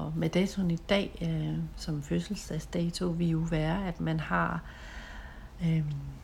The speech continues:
en indre kerne, der er meget maskulin, og så har man faktisk to auraer, både hvordan man opfattes udadtil, men også hvordan folk, som kender en, øh, som er tættere på en, som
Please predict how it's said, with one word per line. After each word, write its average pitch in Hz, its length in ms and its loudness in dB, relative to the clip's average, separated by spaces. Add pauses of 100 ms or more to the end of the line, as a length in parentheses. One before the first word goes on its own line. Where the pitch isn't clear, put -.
(480)
en 190 120 8
indre 220 240 12
kerne, 185 420 12
der 180 80 10
er 165 60 10
meget 175 220 12
maskulin, 190 480 6
og 185 80 2
så 196 100 2
har 185 180 4
man 190 140 4
faktisk 190 380 0
to 214 160 0 (100)
auraer, 180 440 10
både 196 320 4
hvordan 170 320 6
man - 140 2
opfattes 170 500 2
udadtil, 190 480 0
men 170 140 4
også 170 260 2
hvordan 170 380 2
folk, - 300 -4
som 170 300 -2
kender 196 300 8
en, 180 260 6 (160)
øh, 147 220 0 (1120)
som 170 220 2
er 147 100 2
tættere 240 360 12
på 185 200 2
en, 190 300 4
som - 340 -2